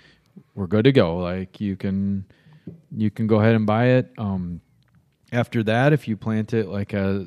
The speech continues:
as a fall seeding or something like that, there's no returns. You know, like, you're on your own at that point after June. So kinda watch that. Um, and it sounds like they kinda priced everything except the newest Hybriforce forty-four hundred, like, really good.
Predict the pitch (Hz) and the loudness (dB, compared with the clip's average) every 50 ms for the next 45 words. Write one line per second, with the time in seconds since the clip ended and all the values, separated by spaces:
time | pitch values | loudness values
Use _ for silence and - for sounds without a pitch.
0 | 69 - 104 90 87 95 90 - 110 101 98 95 - - 113 107 107 127 143 147 | -8 -10 -10 -6 -6 -8 -6 -4 -2 -2 -2 -4 -4 -4 -4 -2 -2 -2 -2 -2
1 | 151 147 - 156 151 147 156 151 151 151 143 - 151 147 147 151 143 - 101 95 | -2 -2 -2 -2 -2 0 0 0 0 -2 0 2 2 4 2 2 0 -2 -4 -4
2 | 95 90 90 98 98 98 92 90 87 - - 107 117 123 131 135 131 127 113 92 | -4 -2 -2 -2 0 0 -2 -2 -4 -4 -2 0 2 2 2 2 0 -2 -2 -4
3 | 95 98 98 104 98 95 92 90 90 85 - - 95 98 101 110 117 113 110 110 | -6 -8 -6 -4 -4 -4 -4 -4 -6 -6 -6 -4 -2 -2 0 0 0 0 2 2
4 | 113 113 107 98 - 101 92 - - 90 76 76 78 80 80 _ _ _ _ _ | 2 2 0 0 -2 -2 -4 -4 -8 -12 -12 -12 -14 -16 -20 _ _ _ _ _
5 | _ _ _ - 98 101 95 - - 95 85 85 98 92 85 80 78 80 82 - | _ _ _ -6 -4 -4 -4 -2 -4 -6 -4 -4 -6 -6 -6 -6 -8 -10 -12 -8
6 | - 95 87 - 101 104 107 104 104 107 110 107 - - 104 98 101 101 - _ | -8 -8 -6 -4 -2 -2 0 0 0 0 -2 -2 -2 -2 -2 -2 -2 -4 -6 _
7 | _ _ _ _ _ _ _ _ _ _ _ - 120 101 95 92 90 87 87 85 | _ _ _ _ _ _ _ _ _ _ _ -12 -8 -6 -4 -4 -4 -6 -8 -10
8 | 82 82 _ _ _ _ _ _ _ _ - 101 95 95 95 92 - _ - - | -12 -16 _ _ _ _ _ _ _ _ -10 -8 -6 -6 -6 -6 -8 _ -20 -18
9 | - - 92 87 95 120 139 151 202 214 202 185 - - 123 123 117 - - 123 | -12 -8 -6 -6 -4 -4 -4 -4 -4 -4 -4 -6 -8 -8 -8 -8 -6 -6 -8 -6
10 | 143 151 131 - - - - 92 127 143 - - _ - _ - 101 98 90 113 | -6 -6 -8 -8 -10 -6 -6 -4 -4 -6 -8 -12 _ -20 _ -8 -8 -4 -2 -2
11 | 135 143 - - 151 147 147 135 113 - - - - 101 110 - - _ - - | -4 -4 -4 -6 -6 -4 -4 -6 -6 -8 -10 -6 -4 -4 -4 -6 -10 _ -4 -4
12 | 104 95 95 95 101 110 113 113 110 - - - - - 101 110 131 135 - - | -2 -2 0 -2 -2 -2 -2 -4 -6 -8 -10 -12 -6 -4 -2 -2 -2 -4 -4 -4
13 | 151 147 139 - - - - 123 120 117 113 117 - - 123 110 98 104 117 143 | -4 -4 -4 -4 -8 -10 -6 -6 -4 -4 -6 -8 -8 -6 -6 -2 -2 0 0 0
14 | 156 156 135 110 87 87 87 85 - - 87 95 95 98 87 85 101 98 87 78 | -2 -4 -4 -6 -8 -8 -8 -8 -8 -6 -6 -4 -4 -4 -4 -2 -2 -2 -2 -4
15 | 76 | -6